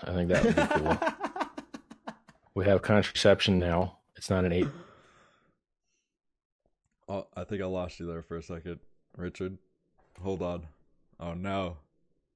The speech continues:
Speaker 2: We lost him. Oh no, guys, we've lost him. Let me see. We're still good. We're still streaming.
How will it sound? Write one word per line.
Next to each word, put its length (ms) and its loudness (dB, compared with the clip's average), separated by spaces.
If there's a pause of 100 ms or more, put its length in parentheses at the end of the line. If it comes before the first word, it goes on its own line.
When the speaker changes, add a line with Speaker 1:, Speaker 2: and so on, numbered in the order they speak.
(520)
Speaker 2:
We 100 -8
lost 360 -2
him. 180 -8 (1040)
Oh 200 4
no, 300 2
guys, 340 -2
we've 180 0
lost 320 2
him. 220 -8
Let 120 -8
me 100 -6
see. 240 -6 (1040)
We're 80 -10
still 180 -4
good. 320 -2
We're 120 -6
still 200 -4
streaming. 360 -6